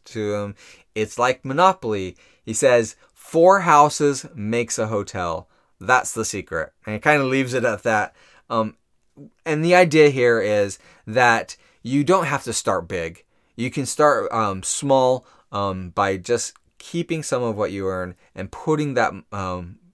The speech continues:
that investment to work for you and guarding against it. You know, you're not saving wealth to, um, maybe one day spend it all. You save wealth forever. So let me give you two rules that you pull out of another book, um, personal development book,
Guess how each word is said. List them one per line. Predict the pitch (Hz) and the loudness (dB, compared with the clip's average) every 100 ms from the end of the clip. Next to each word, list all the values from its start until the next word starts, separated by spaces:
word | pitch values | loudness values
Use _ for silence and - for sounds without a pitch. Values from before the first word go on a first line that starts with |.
| _ | _
that | 101 101 - | -10 -8 -8
investment | 98 123 127 - 113 104 | -8 -4 -4 -4 -8 -8
to | - 165 151 | -8 -4 -4
work | 113 110 - | -2 -4 -6
for | - 98 98 | -6 -4 -4
you | 95 95 90 _ _ _ | -6 -8 -10 _ _ _
and | 104 104 | -10 -8
guarding | - 113 117 120 110 | -2 2 2 2 -2
against | 98 90 113 110 - | -4 -4 -4 -4 -6
it. | 95 92 _ _ | -6 -6 _ _
You | - | -10
know, | 101 101 - | -6 -6 -8
you're | 113 | -8
not | 117 156 139 _ _ | -2 -2 -4 _ _
saving | - - 120 113 110 95 | -10 -2 -2 -2 -6 -6
wealth | 92 95 - - | -4 -4 -8 -20
to, | - 95 92 90 87 _ - | -12 -8 -6 -8 -10 _ -14
um, | 92 92 90 | -10 -10 -8
maybe | 92 95 90 | -10 -10 -8
one | 95 98 | -6 -4
day | 90 90 90 - _ _ | -4 -4 -4 -10 _ _
spend | - - _ - 139 120 | -14 -14 _ -2 -2 -2
it | 90 | -4
all. | 80 113 139 _ - | -6 -6 -10 _ -18
You | - | -8
save | 139 135 | -4 -4
wealth | 98 90 98 | -4 -6 -8
forever. | - 131 170 95 - - - _ | -6 -2 -2 -4 -10 -20 -20 _
So | - 175 156 | 6 6 6
let | 156 202 | 2 -2
me | 247 | 0
give | 202 | 0
you | 135 | 0
two | - - 165 139 | -2 0 0 2
rules | 135 120 101 92 | 2 2 2 -2
that | 120 | -6
you | 107 | -8
pull | 92 151 135 | -10 -2 0
out | 117 107 | 2 2
of | 101 98 | 0 -6
another | 107 143 254 160 | -4 2 4 4
book, | 98 95 - - 104 | 2 -4 -6 -14 -10
um, | 101 | -10
personal | - 110 - 98 | -8 -8 -8 -8
development | 98 90 92 | -4 -4 -4
book, | 98 98 | -8 -8